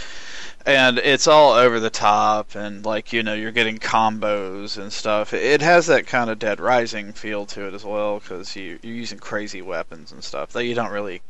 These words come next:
make as many of them as you do in Dead Rising. Um, and, uh, you know, it's got kind of a,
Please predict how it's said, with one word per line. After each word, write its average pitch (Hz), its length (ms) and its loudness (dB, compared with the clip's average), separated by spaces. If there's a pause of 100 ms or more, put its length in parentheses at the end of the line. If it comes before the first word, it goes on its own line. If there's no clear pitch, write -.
(220)
make 117 460 -6
as 98 140 -10
many 104 200 -10
of 98 140 -6
them 92 200 -14
as 101 120 -12
you 85 100 -14
do 92 340 -14 (200)
in 85 160 -12
Dead 98 200 -6
Rising. 98 480 -6 (240)
Um, 120 380 0 (1040)
and, 147 360 4
uh, 135 460 8 (100)
you 139 140 0
know, 120 180 4
it's 117 140 -4
got 113 260 0
kind 110 220 -4
of 110 60 -8
a, 110 260 -6